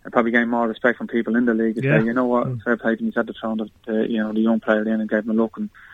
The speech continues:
Speaker 1: I think that's what, what needs to be done rather than going over to America to these,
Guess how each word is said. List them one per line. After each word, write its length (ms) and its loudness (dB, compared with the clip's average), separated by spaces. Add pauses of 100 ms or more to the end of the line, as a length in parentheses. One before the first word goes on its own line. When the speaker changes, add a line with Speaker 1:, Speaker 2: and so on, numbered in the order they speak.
(380)
Speaker 1:
I 60 -12
think 160 4
that's 180 4
what, 260 0
what 140 -2
needs 200 0
to 60 -12
be 60 0
done 320 -2 (240)
rather 280 2
than 100 -4
going 260 -2
over 160 0
to 80 -16
America 460 2
to 100 -4
these, 240 0